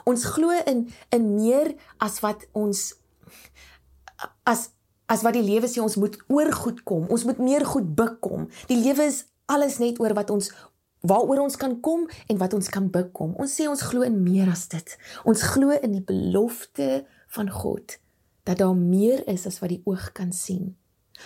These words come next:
Maar ons glo ook in Jesus se, se koms na hierdie lewe toe,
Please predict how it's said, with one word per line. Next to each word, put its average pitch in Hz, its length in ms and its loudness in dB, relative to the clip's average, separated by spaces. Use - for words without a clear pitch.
Maar 170 180 2
ons 165 140 -2
glo 220 400 0
ook - 400 -4
in 170 300 0
Jesus 233 720 0
se, 170 580 -2
se - 300 0
koms 233 440 2
na 151 220 -4
hierdie 147 420 2
lewe 147 380 -4
toe, 139 160 -12